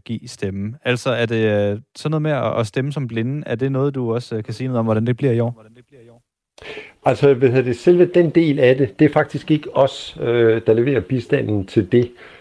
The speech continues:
Speaker 2: Øh, valgkortet er ens, øh, for alle, men der er jo vel, øh, ved det her valg, der er der jo kommet, øh, yderligere hjælpemidler, øh, stillet til rådighed, som man må bruge i, øh, hvad hedder det, stemmeboksen.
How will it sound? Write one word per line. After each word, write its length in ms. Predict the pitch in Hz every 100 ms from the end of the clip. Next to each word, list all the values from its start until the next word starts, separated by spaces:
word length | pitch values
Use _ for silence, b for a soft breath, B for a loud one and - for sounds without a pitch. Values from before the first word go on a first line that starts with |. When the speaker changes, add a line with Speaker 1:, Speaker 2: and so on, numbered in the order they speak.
| B
Speaker 2:
Øh, 360 | 117 110 107 104
valgkortet 540 | 123 135 131 127 123 -
er 140 | 120 -
ens, 520 | 147 120 90 - -
øh, 220 | 117 104 104
for 120 | 117
alle, 320 | 113 104 123 B B B _
men 280 | 120 117 107
der 60 |
er 100 | 107
jo 320 | 110 110 110 104
vel, 200 | 107 110
øh, 440 | - 107 104 104
ved 60 | 110
det 160 | 147
her 100 | 131
valg, 280 | 117 120 127
der 60 | 120
er 60 |
der 60 | 120
jo 60 |
kommet, 440 | 113 117 117 127 -
øh, 320 | 104 101 110
yderligere 400 | 127 135 123 110
hjælpemidler, 600 | 95 131 139 113 107 90 B B B B -
øh, 420 | 107 104 101 107
stillet 280 | - 107 107
til 100 | 104
rådighed, 560 | 101 113 113 113 120
som 160 | - 104
man 160 | 104
må 80 | 107
bruge 480 | 95 107 107 127 139 B B B -
i, 240 | 120 117 - -
øh, 240 | 110 101
hvad 120 | 98
hedder 160 | 101 110
det, 100 | 90
stemmeboksen. 760 | - 104 117 104 95 - 95